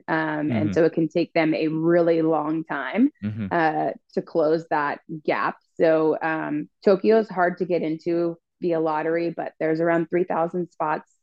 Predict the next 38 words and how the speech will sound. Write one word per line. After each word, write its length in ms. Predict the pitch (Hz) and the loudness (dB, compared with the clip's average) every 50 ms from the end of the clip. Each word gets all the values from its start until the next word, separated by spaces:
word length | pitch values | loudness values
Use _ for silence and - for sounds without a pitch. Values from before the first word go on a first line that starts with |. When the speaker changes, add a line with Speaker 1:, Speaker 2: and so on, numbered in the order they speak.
| _ _ | _ _
Speaker 1:
per 100 | - 180 | 0 2
year 300 | 160 160 160 156 156 160 | 2 4 4 4 4 4
that 140 | 170 165 160 | 2 2 2
are 80 | 156 | 0
saved 400 | 156 - - 151 143 147 147 147 _ - | -2 -2 -4 -2 -2 -2 -2 -4 _ -4
for 240 | 160 160 156 156 151 | -2 -2 -2 -2 -4
charity 380 | - - 151 156 156 160 170 - | -2 -2 -2 0 2 0 2 2
entry. 420 | 180 190 185 - 269 302 320 - _ _ _ _ - | 0 0 0 0 0 0 0 -2 _ _ _ _ -8
Speaker 2:
Mm. 220 | 123 117 104 85 | -6 -6 -4 -2
Speaker 1:
So 300 | - 190 175 165 165 165 | 0 2 2 4 4 2
if 180 | 160 - 165 160 | 2 0 -2 -4
someone's 520 | - - 196 180 170 170 170 170 165 175 | -4 -4 -4 -2 -2 0 -2 -2 -2 -2
willing 360 | 170 180 170 165 165 165 160 - | 0 0 0 0 -2 -4 -4 -4
to, 260 | - 170 160 160 156 | -4 -4 -2 -2 -4
you 120 | - 165 165 | -4 -4 -4
know, 180 | 160 160 160 - _ - | -4 -4 -6 -6 _ -2
donate 380 | 190 165 165 170 170 - - - | -2 -2 0 -2 -4 -6 -6 -4
to 420 | - 180 170 170 165 160 165 - - 175 | -4 -2 0 0 0 0 -2 -2 -4 -6
a 40 | |
charity, 640 | 170 - - 185 175 165 165 170 156 180 180 - - - | -6 -2 0 2 2 2 2 0 0 -2 -4 -6 -8 -6
um, 380 | 175 175 165 165 165 160 160 170 | -4 -2 -2 -2 -4 -4 -4 -4
with 200 | 180 190 190 - | -4 -4 -4 -2
the, 140 | - 190 190 - _ - | -2 -2 -2 -2 _ -2
with 140 | 208 214 208 _ | -2 -2 -2 _
the, 280 | - 208 196 190 185 185 | -4 -4 -2 0 0 0
um, 360 | 175 170 170 170 165 170 170 _ _ _ _ - - - | 0 0 -2 -4 -6 -8 -12 _ _ _ _ -10 -4 -2
yen 240 | 208 196 196 208 | -2 -2 -2 -2
to 80 | - 202 | -2 -2
the 100 | 180 185 | 0 0
dollar 300 | 175 170 170 170 170 170 | 2 4 4 4 4 4
right 160 | 170 - - | 2 2 0
now, 220 | 170 165 160 160 165 | -2 -2 0 0 -2
it's 140 | 160 - | -2 -2
around 240 | 190 180 180 190 175 | -4 -4 -2 -2 -4
a 60 | 165 | -4
thousand 420 | - - 151 156 160 160 170 170 170 | -4 -2 -2 -2 -2 -4 -6 -6 -4
U 60 | 170 | -4
S 140 | 165 160 156 | -4 -4 -4